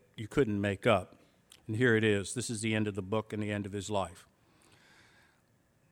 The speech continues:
He knew that his powers of thought and speech were permanently diminished, so when a delegation from Quincy visited him on June thirtieth, requesting some statement from the patriarch for the looming Independence Day celebration,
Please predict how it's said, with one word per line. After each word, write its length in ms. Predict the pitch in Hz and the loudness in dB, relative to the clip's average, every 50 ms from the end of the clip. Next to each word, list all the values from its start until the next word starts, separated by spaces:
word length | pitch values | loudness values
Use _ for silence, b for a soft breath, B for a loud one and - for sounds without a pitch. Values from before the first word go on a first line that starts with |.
| _ - - _ | _ -20 -20 _
He 160 | _ - 139 | _ 2 2
knew 180 | 156 185 220 233 | 4 6 4 6
that 100 | 185 180 | 6 4
his 120 | 156 139 - | 4 4 0
powers 440 | - - 160 151 151 147 139 120 117 | 0 2 4 6 6 6 4 4 0
of 80 | 123 | -6
thought 260 | - - 147 147 135 | 0 4 6 6 6
and 100 | 123 127 | 4 0
speech 400 | - - - - 135 131 - - | -6 -6 -2 0 0 0 0 -4
were 80 | - 117 | -6 -6
permanently 540 | - - - 156 147 139 131 113 110 117 113 | -6 0 2 2 2 2 0 -2 -2 -4 -4
diminished, 640 | 101 101 113 131 160 151 120 110 107 - - - - | -2 0 0 2 4 4 4 2 2 0 -6 -8 -4
so 160 | - 131 123 | -2 0 0
when 140 | 120 120 117 | 0 0 -2
a 60 | 110 | 0
delegation 720 | 104 139 156 170 160 131 147 143 147 139 - - 127 123 | 2 4 4 4 4 2 4 2 2 2 0 -4 -6 -6
from 200 | - 131 120 113 | -4 -4 -6 -4
Quincy 400 | - - 165 165 - - 123 113 | -2 -2 -2 -2 -2 -4 -4 -4
visited 440 | 104 127 165 165 156 147 131 117 113 | 0 -2 -2 0 0 -4 -6 -6 -4
him 220 | 120 117 113 110 | -2 -2 0 0
on 220 | 110 110 110 110 | 0 -2 -2 -2
June 260 | 104 107 131 139 131 120 | -2 0 2 2 2 2
thirtieth, 540 | - - 143 156 143 120 107 101 - - | 0 0 2 2 2 2 0 0 -2 -4
requesting 560 | 104 117 - - 160 156 - - - 120 117 - | -12 -10 0 2 2 2 2 2 -4 -4 -4 -2
some 240 | - - 160 151 | 0 0 2 2
statement 580 | 131 - - - - 165 202 208 - 120 113 - | 2 -2 -4 2 2 2 2 2 0 -4 -6 -4
from 160 | - 123 113 | -4 -4 -4
the 80 | 110 107 | -4 -4
patriarch 600 | - - 127 117 - - 117 110 107 107 104 - | -2 -2 -2 -2 -2 -2 0 2 2 2 0 -2
for 80 | - | -6
the 80 | 107 110 | -6 -4
looming 420 | 113 127 151 156 147 131 120 113 B B B B B B | 0 2 2 2 2 2 0 -2 B B B B B B
Independence 840 | 165 175 175 147 143 - - 165 170 190 190 165 139 127 - - | 0 2 2 0 -2 -2 0 0 2 2 2 -2 -2 -2 -4 -4
Day 220 | - 131 123 117 | 0 0 0 0
celebration, 840 | 110 - - 127 123 117 107 120 131 156 170 151 - - 110 98 98 | 0 -2 0 0 2 2 2 2 4 4 4 2 0 -4 -6 -6 -8